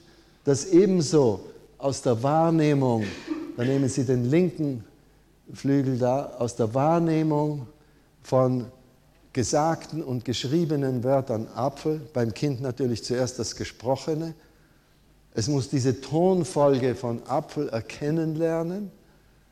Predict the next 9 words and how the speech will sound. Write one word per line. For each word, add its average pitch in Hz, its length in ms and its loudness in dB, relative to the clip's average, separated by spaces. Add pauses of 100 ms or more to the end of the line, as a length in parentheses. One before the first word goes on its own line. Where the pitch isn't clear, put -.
(440)
und 123 180 0
muss 156 220 2
mit 143 180 0
dieser 135 280 2
Tonfolge 147 880 2
dann 113 360 -2 (340)
die 123 180 0
Wahrnehmung, 151 960 2 (220)
seine, 120 720 0